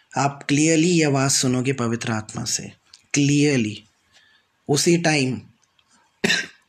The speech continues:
अपने आप को समर्पित कीजिए, उसी time हम लोग सब अपने आप को समर्पित करते हुए आगे बढ़े।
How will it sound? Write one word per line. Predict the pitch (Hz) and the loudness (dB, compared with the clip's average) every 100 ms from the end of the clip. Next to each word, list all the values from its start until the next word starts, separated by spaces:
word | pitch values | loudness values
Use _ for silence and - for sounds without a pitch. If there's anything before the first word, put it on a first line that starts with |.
| _ _ _ _ _ _ _ _ _ _ _ _ _ - - - | _ _ _ _ _ _ _ _ _ _ _ _ _ -20 -12 -8
अपने | 117 135 | -4 -2
आप | 123 - | -2 -4
को | 131 123 - - | -8 -8 -12 -8
समर्पित | - 123 117 110 131 | -4 -2 -4 -4 -8
कीजिए, | - 101 - 87 - - - 127 | -8 -10 -8 -10 -16 -20 -10 -4
उसी | 131 139 | -2 0
time | 127 127 123 - - - - - - _ _ _ _ _ _ - - - | 0 -2 -4 -10 -20 -20 -20 -20 -20 _ _ _ _ _ _ -12 -10 -2
हम | 127 | 0
लोग | 139 139 | 0 0
सब | - 135 | 0 0
अपने | 131 131 | 0 -2
आप | 113 117 | -4 -6
को | 147 | -6
समर्पित | 139 127 113 - 127 | -4 -2 -4 -2 -4
करते | - 110 131 | -4 -6 -4
हुए | 143 | -4
आगे | 107 104 | -4 -4
बढ़े। | 107 98 107 | -6 -10 -14